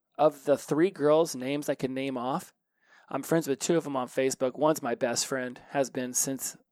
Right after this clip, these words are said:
college, always will be. The rest of the people,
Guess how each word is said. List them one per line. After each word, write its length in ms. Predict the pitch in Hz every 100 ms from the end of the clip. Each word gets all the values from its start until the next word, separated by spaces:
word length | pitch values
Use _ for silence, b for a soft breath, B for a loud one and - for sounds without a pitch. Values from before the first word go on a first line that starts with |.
| _
college, 520 | - 131 117 117 - - _ -
always 320 | 139 127 123
will 180 | 131 127
be. 260 | 120 110 _ _ _ _ _ _ _ _ _ _
The 100 | -
rest 200 | 294 -
of 60 |
the 60 | 311
people, 520 | 165 190 202 220 220